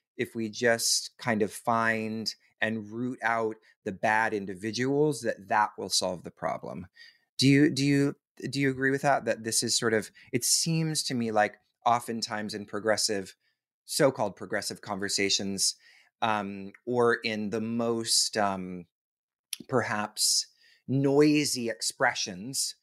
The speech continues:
of progressive politics, that's the focus, is sort of like, you know, finding the bad people and, and shaming them in, in, into a kind of submission to the right discourse, rather than addressing the,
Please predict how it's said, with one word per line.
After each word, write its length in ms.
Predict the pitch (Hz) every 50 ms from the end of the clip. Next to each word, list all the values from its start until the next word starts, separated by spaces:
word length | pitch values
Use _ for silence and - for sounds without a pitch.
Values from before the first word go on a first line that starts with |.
| _ _ _ _ _ _ -
of 320 | 123 120 113 92 - -
progressive 540 | - - 117 101 110 107 101 - - 107 85
politics, 600 | - - 113 107 107 110 104 - 107 92 - - - _ - _ _
that's 340 | - 120 147 127 - - -
the 100 | - 120
focus, 560 | - - 113 101 98 - 90 - - - - -
is 180 | - 113 110 -
sort 160 | - 117 107
of 140 | 110 98 107
like, 340 | 104 101 98 98 - - _ _ _
you 120 | - 117 107
know, 160 | 98 92 90 -
finding 640 | - - - - 123 120 117 120 113 113 110 110 104
the 80 | 98 104
bad 420 | 90 104 95 95 95 95 101 -
people 640 | - - - 110 - - - 80 71 95 104 98 - _ _ _ _ _ _ _ _ -
and, 460 | 117 113 110 107 101 101 101 95 - -
and 160 | 107 110 104
shaming 540 | - - 135 120 113 110 110 107 107 107 101
them 440 | 101 95 92 92 92 92 92 95 - -
in, 180 | 113 107 104 104
in, 220 | 107 113 107 104 -
into 400 | - 110 110 107 - - 117 107
a 60 | 98
kind 260 | 92 - 107 101 95 92
of 160 | 98 87 - _
submission 560 | - - - 107 107 117 117 - - 110 98
to 100 | 90 -
the 100 | 104 107
right 280 | 95 98 95 92 82 101
discourse, 580 | 110 123 113 - - - - 82 78 110 - - - - - - _ -
rather 400 | 120 135 135 135 135 135 131 120
than 140 | 110 117 110
addressing 840 | 107 101 - 107 107 120 123 123 - - 113 101 101 98 101 98
the, 140 | 92 98